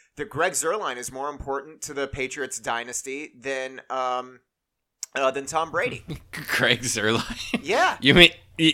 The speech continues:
Speaker 2: you mean, uh,
Speaker 1: Not
Speaker 2: the
Speaker 1: Greg
Speaker 2: Rams,
Speaker 1: Zuerlein.
Speaker 2: the
Speaker 1: Fuck,
Speaker 2: Rams
Speaker 1: no,
Speaker 2: kick-
Speaker 1: no,
Speaker 2: <laughs> the
Speaker 1: not
Speaker 2: Adam
Speaker 1: the Rams kicker.
Speaker 2: Vinatieri?
Speaker 1: I was thinking Rams. Yeah, fuck, dude. The, the dude, um, got, not Gostkowski.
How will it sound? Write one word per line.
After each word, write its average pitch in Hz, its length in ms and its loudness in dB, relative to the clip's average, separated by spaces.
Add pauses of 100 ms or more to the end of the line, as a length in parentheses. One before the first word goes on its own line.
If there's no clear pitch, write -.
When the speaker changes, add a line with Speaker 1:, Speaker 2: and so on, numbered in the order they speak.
Speaker 2:
you 139 180 2
mean, 156 260 4
uh, 139 420 10 (220)
Speaker 1:
Not 202 280 6
Speaker 2:
the 143 80 -12
Speaker 1:
Greg 135 180 6
Speaker 2:
Rams, 147 540 6
Speaker 1:
Zuerlein. 160 100 -10
Speaker 2:
the 180 60 10
Speaker 1:
Fuck, 170 240 12
Speaker 2:
Rams 185 340 12
Speaker 1:
no, 196 80 6 (320)
Speaker 2:
kick- 285 100 2
Speaker 1:
no, 185 240 8
Speaker 2:
<laughs> - 0 -
the 147 60 2
Speaker 1:
not - 220 10
Speaker 2:
Adam 151 200 12
Speaker 1:
the 220 60 10
Rams 160 300 10
kicker. 180 180 2
Speaker 2:
Vinatieri? 139 200 12
Speaker 1:
I 156 40 12
was 165 140 8
thinking 185 340 -2
Rams. 180 500 -4
Yeah, 165 180 -12
fuck, 156 580 -6
dude. 147 320 -10 (200)
The, - 80 -12
the 220 480 -6
dude, 185 420 -8
um, 139 580 -10 (280)
got, 151 280 -8
not 131 200 -10
Gostkowski. 107 760 -18